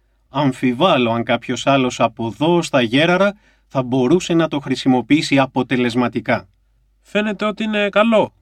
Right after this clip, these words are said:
Speaker 2: και δυνατό τόξο, Ισάφ.
Speaker 1: Ο πατέρας βασίζεται σε μένα για να του φέρνω κυνήγι για το στόμα του. Είναι βέβαιο ότι δεν θα έβλεπε τίποτα αν περίμενε από τον αδελφό μου, τον Ιακώβ.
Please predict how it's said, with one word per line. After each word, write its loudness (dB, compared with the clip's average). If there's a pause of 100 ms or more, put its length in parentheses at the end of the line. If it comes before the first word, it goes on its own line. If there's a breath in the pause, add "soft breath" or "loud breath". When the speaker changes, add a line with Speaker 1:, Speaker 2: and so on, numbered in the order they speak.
(100)
Speaker 2:
και -6
δυνατό 0
τόξο, -6
Ισάφ. -6 (460)
Speaker 1:
Ο -2
πατέρας 2
βασίζεται 2
σε 0
μένα 6
για -2
να 0
του -8
φέρνω 0
κυνήγι 2
για -4
το -10
στόμα -8
του. -20 (680)
Είναι 0
βέβαιο 0
ότι 2
δεν 2
θα 0
έβλεπε 2 (100)
τίποτα 0
αν 0
περίμενε 2
από -2
τον 2
αδελφό 0
μου, -4
τον -4
Ιακώβ. -2